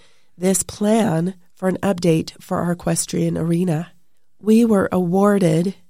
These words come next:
by the Tourism, Recreation, Culture, and Convention. It's a grant through them that's called the T R C C board. We are, we were awarded two point seven six million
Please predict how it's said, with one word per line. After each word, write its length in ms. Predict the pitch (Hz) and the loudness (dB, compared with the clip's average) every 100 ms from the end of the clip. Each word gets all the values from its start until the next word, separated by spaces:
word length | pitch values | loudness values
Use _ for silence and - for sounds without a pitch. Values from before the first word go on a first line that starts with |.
| - - - | -20 -20 -10
by 200 | 190 190 | -2 0
the 420 | 180 185 175 175 - - - - | 2 2 2 0 -6 -20 -20 -20
Tourism, 640 | - - 233 226 226 240 226 | -8 0 2 4 4 2 0
Recreation, 720 | 202 190 - 185 180 - 180 | -2 -4 -2 -2 -2 -2 -6
Culture, 420 | 175 185 180 196 | -4 -4 -4 -6
and 180 | - 175 | -4 -6
Convention. 720 | 175 165 170 170 - 165 160 165 - - - - - - - | -4 -4 -2 -2 -2 -2 -2 -4 -12 -20 -20 -20 -20 -20 -10
It's 240 | 180 180 | -6 -4
a 60 | 185 | -4
grant 520 | 175 180 180 175 175 - | -4 -2 0 0 -4 -14
through 340 | - 208 214 | -4 2 2
them 260 | 190 175 170 | 4 2 2
that's 200 | 180 - | -2 -6
called 200 | - 175 | -6 -4
the 80 | 170 | -2
T 240 | - 202 | -2 -2
R 80 | 180 | -2
C 220 | - 196 | -2 -4
C 440 | 180 190 160 160 - - - - - | -2 -2 0 -2 -6 -20 -20 -20 -14
board. 540 | 180 185 170 156 165 - - - - - - - | -2 2 4 2 0 -8 -20 -20 -20 -20 -14 0
We 160 | 214 | 4
are, 180 | 220 214 185 - | 4 2 -4 -16
we 180 | 208 247 | -6 0
were 200 | 226 185 | 2 4
awarded 520 | 175 180 175 175 - | 2 0 0 0 -4
two 300 | - 254 254 | -4 -2 -2
point 500 | - - 196 196 - - | -6 -4 -2 -2 -4 -20
seven 580 | - - 180 170 170 170 - | -20 -8 -2 0 0 -4 -10
six 480 | - 165 - - - - - | -6 -6 -4 -6 -8 -20 -14
million 640 | 190 180 175 165 165 | -2 2 2 0 -4